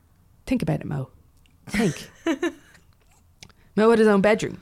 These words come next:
complete with a bed, large closet where his clothes were kept, kept.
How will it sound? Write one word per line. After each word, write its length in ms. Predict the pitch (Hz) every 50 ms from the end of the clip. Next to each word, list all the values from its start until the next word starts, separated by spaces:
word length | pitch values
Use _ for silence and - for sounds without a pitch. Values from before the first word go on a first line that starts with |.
| -
complete 280 | - 185 170 175 175 -
with 100 | - 170
a 40 | 175
bed, 400 | 165 170 160 165 165 175 170 - -
large 260 | 165 165 165 165 -
closet 380 | - - 170 165 165 185 180 -
where 80 | 185
his 120 | 165 160 -
clothes 280 | - 185 170 170 160
were 80 | 170 160
kept, 480 | - - 165 160 170 - - - - -
kept. 400 | - 165 175 175 170 - -